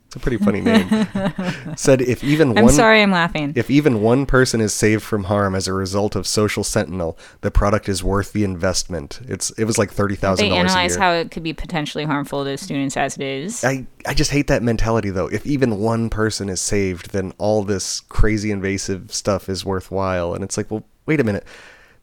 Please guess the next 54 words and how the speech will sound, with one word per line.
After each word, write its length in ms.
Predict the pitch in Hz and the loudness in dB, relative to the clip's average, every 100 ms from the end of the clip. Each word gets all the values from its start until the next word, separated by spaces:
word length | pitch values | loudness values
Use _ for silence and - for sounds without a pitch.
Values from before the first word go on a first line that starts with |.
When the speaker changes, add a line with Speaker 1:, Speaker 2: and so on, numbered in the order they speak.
| _ - | _ 2
Speaker 1:
So 180 | 135 107 | 2 4
here's 300 | 104 127 117 | 4 4 4
an 80 | |
example. 420 | 107 107 101 73 - | 2 2 2 -2 -4
The 100 | 120 | 0
example 360 | 110 117 120 123 | 4 4 4 2
that 80 | 107 | 2
the, 200 | 104 90 | 2 0
the 160 | 73 98 | 0 -2
s-, 160 | - | -2
district 600 | - 87 82 107 - - | -6 -8 -2 -2 -2 -4
gave 360 | - 101 120 127 | 0 2 2 0
is 140 | 95 | -2
that 180 | 95 - | -2 -2
there 80 | 98 | -2
was 180 | 92 87 | -4 -2
one 260 | 98 113 | 2 2
student 420 | 117 - 120 110 92 | 2 2 0 0 -2
who 160 | 104 | 0
was 260 | 98 90 - - | 0 0 -6 -4
in 160 | 117 | 0
a 80 | 113 | 0
dark 420 | 95 95 104 - | 2 2 2 0
place. 500 | - 98 92 82 - - - | -2 0 0 -2 -10 -8 -4
That 140 | 90 | -2
was 100 | 104 | -2
the 80 | - | -2
quote. 340 | - 95 - - - - - 107 | 0 0 -2 -12 -20 -20 -6 -2
And 160 | 101 | 2
their 120 | 101 | 0
social 340 | - 110 - 107 | 2 0 0 0
media 240 | 98 107 | 2 0
posts 400 | - 104 113 - | 4 2 2 -2
were 140 | 104 95 | -2 -2
res-, 240 | 95 - - | -2 -4 -4
uh, 320 | 95 80 82 - _ _ - | -2 -2 -4 -10 _ _ -6
reflecting 460 | 101 104 101 120 | -2 0 0 0
that. 240 | 127 135 - - | 0 0 -4 -10
Social 380 | - 117 113 131 | 2 4 4 2
Sentinel 500 | - 101 98 98 82 | 2 0 0 -2 0
reached 320 | 110 113 - | -2 -2 0
out 160 | 104 - | 0 0
to 60 | |
the 100 | 98 | -4
school, 440 | 85 - 143 143 139 | -4 0 2 4 4
and 120 | 98 | 2
mental 280 | 101 - 107 | -2 -2 0
health 260 | 107 107 | 0 -2
professionals 500 | 113 - 101 - 101 | -4 -2 -4 -2 -6
from 140 | - 92 | -4 -4
the 80 | 87 | -4
school 340 | - 127 117 | 0 2 2
stepped 400 | - - 101 - | 0 -2 -2 -4
in. 220 | 87 64 | -6 -8